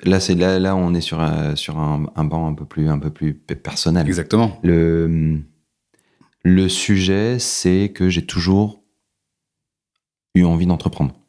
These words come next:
Speaker 2: D'accord.
Speaker 1: Mais toujours. Sans, sans, sans vraiment le comprendre, sans, sans totalement, en fait, pouvoir mettre un,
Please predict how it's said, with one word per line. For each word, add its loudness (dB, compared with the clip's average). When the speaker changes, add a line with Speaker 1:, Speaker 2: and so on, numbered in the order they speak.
Speaker 2:
D'accord. -4
Speaker 1:
Mais 0
toujours. 0
Sans, 2
sans, -2
sans 2
vraiment 2
le 0
comprendre, 0
sans, 2
sans 0
totalement, 2
en -4
fait, 0
pouvoir 0
mettre 0
un, 0